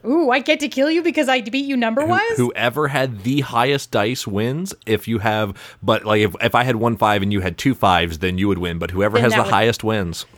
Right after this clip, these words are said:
Speaker 1: Okay. So what happens is, um, we're locked onto the golden microphone, and I see your hand is, it's gone to the hilt of your katana, and I'm,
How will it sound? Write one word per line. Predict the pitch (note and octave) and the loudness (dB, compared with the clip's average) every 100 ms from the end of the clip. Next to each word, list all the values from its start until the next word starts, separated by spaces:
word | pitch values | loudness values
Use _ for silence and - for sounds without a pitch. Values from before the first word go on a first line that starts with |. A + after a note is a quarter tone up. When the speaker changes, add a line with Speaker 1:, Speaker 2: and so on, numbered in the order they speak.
| - - _ _ _ _ _ | -20 -20 _ _ _ _ _
Speaker 1:
Okay. | G#3 B3 C#4+ C#4 - - _ _ | -2 0 2 2 0 -6 _ _
So | - - C4+ | -10 0 2
what | A#3+ A#3+ | 2 2
happens | A#3 B3+ C4 B3 A3+ | 2 2 2 0 0
is, | A3 G#3 G3 | -2 -2 -4
um, | G3+ F#3 F3 _ _ _ _ _ _ _ - - | -4 -6 -12 _ _ _ _ _ _ _ -20 -4
we're | B3 B3 | 2 2
locked | A#3 A#3 A#3 - - - - _ _ | 4 2 2 0 -8 -10 -10 _ _
onto | B3 A#3 A3+ | 2 2 2
the | A3 | 2
golden | A3 G#3+ A3 | 0 2 0
microphone, | G3 G3+ A#3+ B3+ B3 B3+ C4+ C4+ _ _ - _ _ - | 0 -4 -4 0 2 2 -2 -6 _ _ -20 _ _ -2
and | A#3 A3 | 0 0
I | G3+ - A3+ | -2 -2 -2
see | A3 - C4 C4 | -2 -2 0 0
your | B3 A#3 | 0 -4
hand | A#3 B3 A#3+ A3+ G#3+ | -2 0 0 0 -2
is, | G#3 - - _ | -6 -10 -18 _
it's | - G#3 - | -6 -6 -6
gone | G3 A#3+ A#3 A#3+ | -2 0 2 0
to | |
the | G#3+ G3 | -2 -4
hilt | - B3 G#3+ - - - - | -2 -2 -2 -8 -12 -12 -8
of | A3 | -8
your | F#3+ | -8
katana, | - - A3 G3+ F#3+ - - - - - | -10 -4 -2 -2 -6 -10 -20 -20 -20 -12
and | - A3+ | -4 2
I'm, | G#3+ G#3+ G#3+ G3+ | 2 2 0 -4